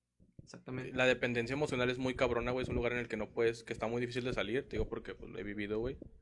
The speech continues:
Speaker 1: Yo creo que todo el mundo lo hemos vivido y todo el mundo ha salido gracias bien, o a veces mal, pero lo importante es que salen de eso, güey. O sea, tú dices, "Yo lo viví", sí, lo has vivido, güey,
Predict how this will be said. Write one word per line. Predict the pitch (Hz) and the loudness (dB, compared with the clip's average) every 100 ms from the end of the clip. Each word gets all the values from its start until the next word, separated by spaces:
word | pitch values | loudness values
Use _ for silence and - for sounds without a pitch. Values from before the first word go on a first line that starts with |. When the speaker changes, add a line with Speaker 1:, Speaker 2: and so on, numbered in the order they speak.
| _ _ _ - | _ _ _ -4
Speaker 1:
Yo | 160 | 0
creo | 214 | 2
que | 202 | 2
todo | 208 | 2
el | |
mundo | 208 208 | 4 2
lo | 208 | 2
hemos | 208 180 | 4 4
vivido | 151 170 214 | 4 4 6
y | 185 151 | 6 2
todo | 160 | -2
el | 170 | 0
mundo | 175 | 0
ha | 175 | 0
salido | 175 165 175 | 0 0 2
gracias | 151 160 160 139 | 2 0 -4 -6
bien, | 135 160 226 - - - _ _ - | -2 -2 -2 -8 -20 -20 _ _ -4
o | 131 | 2
a | 120 | 2
veces | 120 139 180 - - - - - - | 2 0 -4 -6 -14 -14 -14 -18 -14
mal, | 117 147 196 - - - - | -6 -6 -6 -10 -12 -6 0
pero | 131 131 127 123 120 - - | 2 2 2 2 -2 -6 -10
lo | 143 | -8
importante | 135 135 143 175 | -6 -4 -4 -4
es | 180 | -6
que | 160 | -4
salen | 156 160 156 | 0 0 0
de | 131 156 | -2 -4
eso, | 180 120 | -4 -10
güey. | 113 | -14
O | - _ _ _ _ _ _ - | -20 _ _ _ _ _ _ -4
sea, | 135 | 0
tú | 156 | 2
dices, | 175 131 | 2 2
"Yo | 143 | 2
lo | 185 | 2
viví", | 151 175 175 - - - | 2 0 -2 -8 -20 -6
sí, | 160 254 214 180 _ _ - - | -2 -2 -4 -10 _ _ -20 -6
lo | 131 | 2
has | 156 | 2
vivido, | 151 170 202 120 | 2 0 0 -4
güey, | 117 | -8